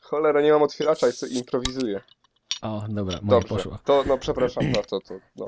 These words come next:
Speaker 2: <laughs>
Speaker 1: Wiecie, wie, na, nagrywane na żywo, wiecie, jak to jest. To się wytnie.
Speaker 2: No.
Speaker 1: Dobrze.
Speaker 2: Drugi odcinek Majsa, także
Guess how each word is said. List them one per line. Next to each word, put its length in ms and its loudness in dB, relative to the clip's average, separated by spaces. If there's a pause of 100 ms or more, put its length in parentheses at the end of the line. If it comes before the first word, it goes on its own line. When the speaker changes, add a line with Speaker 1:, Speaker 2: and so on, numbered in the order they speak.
(600)
Speaker 2:
<laughs> 60 -4
Speaker 1:
Wiecie, 240 0
wie, 240 2 (400)
na, 120 4
nagrywane 540 2
na 120 4
żywo, 280 -2
wiecie, 240 -2
jak 180 0
to 100 -6
jest. 300 -4 (680)
To 60 -20
się 160 -16
wytnie. 380 -12
Speaker 2:
No. 120 0
Speaker 1:
Dobrze. 340 0 (240)
Speaker 2:
Drugi 320 -2
odcinek 360 0
Majsa, 340 -4
także 340 -4